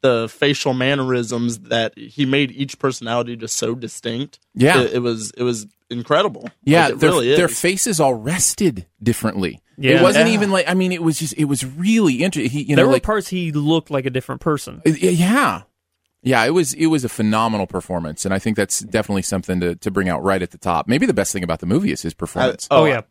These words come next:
Speaker 1: I'd say hands down, yeah. That's definitely easily the best part of this film. If, even if you're not an M. Night fan, like, you can appreciate what James McAvoy is doing in this movie.
Speaker 3: Yeah.
Speaker 2: Yeah.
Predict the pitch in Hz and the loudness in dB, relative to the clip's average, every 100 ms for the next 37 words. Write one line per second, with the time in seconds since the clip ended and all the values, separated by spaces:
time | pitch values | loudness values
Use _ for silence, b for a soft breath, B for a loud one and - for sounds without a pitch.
0 | _ 147 160 165 135 127 127 113 117 120 | _ -2 0 0 0 -6 -8 -6 -6 -6
1 | 123 120 120 - 131 127 123 117 117 120 | -10 -6 -6 -4 -2 0 0 -4 -4 -6
2 | - 160 135 127 120 117 117 113 110 - | -4 -4 0 0 0 -2 -2 -4 -4 -2
3 | 113 110 - 123 120 120 143 - - 170 | -4 -4 -6 -4 -2 -2 -4 -6 -6 -2
4 | 156 - 139 120 120 123 120 120 123 120 | 0 0 -2 0 0 0 -4 -4 -4 -2
5 | 117 117 - 113 113 113 113 135 123 123 | -4 -6 -6 -8 -8 -8 -8 -6 -4 -4
6 | 113 - 120 - 110 110 120 110 113 117 | -4 -4 -6 -6 -8 -4 -4 -4 -4 -6
7 | 113 117 117 117 117 120 113 127 113 120 | -8 -12 -12 -14 -6 -4 -2 -2 -2 -6
8 | 120 117 - 117 - 98 92 104 92 | -14 -16 -14 -16 -14 -12 -4 0 0